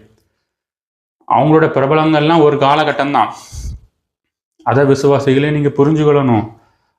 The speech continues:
அதனால தான் நீங்க மகி-, மனுஷனை குறித்து மகிமை பாராட்டாதீங்க, மேன்மை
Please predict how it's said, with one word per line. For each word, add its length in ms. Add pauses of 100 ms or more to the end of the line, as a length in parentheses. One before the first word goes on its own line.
(120)
அதனால 260
தான் 140
நீங்க 200
மகி-, 240
மனுஷனை 400
குறித்து 320
மகிமை 320
பாராட்டாதீங்க, 560 (100)
மேன்மை 280